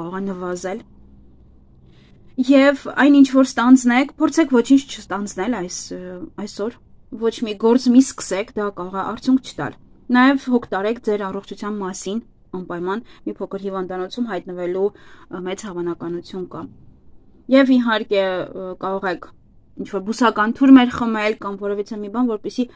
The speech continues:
բարձրացնեք ձեր էներգիան։ Հարգելի խոյեր, դուք բավականին էներգիա կունենաք այդ օրը, նաև բավականին շատ կլինեն ձեր մոտ գաղափարները, նոր իդեաները։ Բարենպաստ է ձեզ համար և, ը, կարող եք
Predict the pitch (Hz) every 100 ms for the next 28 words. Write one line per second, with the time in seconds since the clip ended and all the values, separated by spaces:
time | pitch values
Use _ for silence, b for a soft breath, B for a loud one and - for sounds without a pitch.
0 | - 214 240 - 226 214 - 214 220 202
1 | 202 185 190 190 175 - 160 175 _ _
2 | _ _ _ - - _ - _ - -
3 | - _ - 247 240 247 285 214 180 -
4 | - _ - 233 311 233 220 220 196 220
5 | 233 196 180 170 190 180 180 170 165 208
6 | 208 156 147 160 190 208 220 226 233 -
7 | 185 190 196 196 196 233 240 214 202 190
8 | 202 208 214 214 196 202 202 202 185 190
9 | 185 202 202 190 180 185 190 - 190 175
10 | 185 180 175 160 - - - _ - -
11 | - 254 294 285 277 277 208 180 180 208
12 | 175 208 302 254 254 311 - 196 190 -
13 | 196 214 220